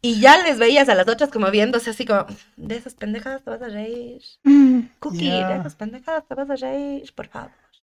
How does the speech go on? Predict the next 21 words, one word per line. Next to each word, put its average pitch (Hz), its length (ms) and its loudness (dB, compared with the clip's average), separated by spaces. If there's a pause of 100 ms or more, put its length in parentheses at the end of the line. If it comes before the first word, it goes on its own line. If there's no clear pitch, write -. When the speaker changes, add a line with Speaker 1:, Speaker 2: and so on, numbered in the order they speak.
(1000)
Speaker 1:
La 254 120 0
cuestión 277 300 2
es 339 120 -4
que 285 120 -2
me 220 140 0
bajé 208 340 2
del, 220 360 2
del, 180 580 2 (680)
de 226 140 2
la 196 100 4
Speaker 2:
Mm. 180 60 -8
Speaker 1:
tarima 254 520 2 (600)
después 262 420 4
de 254 100 -2
estar, 247 360 0
puta, 226 640 -6
quince 285 380 -4
minutos 247 500 0
ahí 240 220 2
hablando 226 440 2
sola, 208 720 4